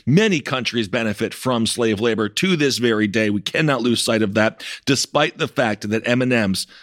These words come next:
again, made their fake candy a little bit more saucy to relate to the youth.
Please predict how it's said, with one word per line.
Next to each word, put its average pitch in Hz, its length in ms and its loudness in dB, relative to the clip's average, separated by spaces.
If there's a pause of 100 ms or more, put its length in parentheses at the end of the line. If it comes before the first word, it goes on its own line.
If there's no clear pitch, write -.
(120)
again, 110 460 0 (320)
made 120 560 2
their 107 560 0 (140)
fake 123 400 0
candy 98 600 0 (220)
a 113 80 2
little 107 380 2
bit 107 180 0
more 101 240 2
saucy 98 680 -2 (340)
to 143 140 2
relate 151 500 0
to 160 120 -2
the 156 140 0
youth. 147 480 2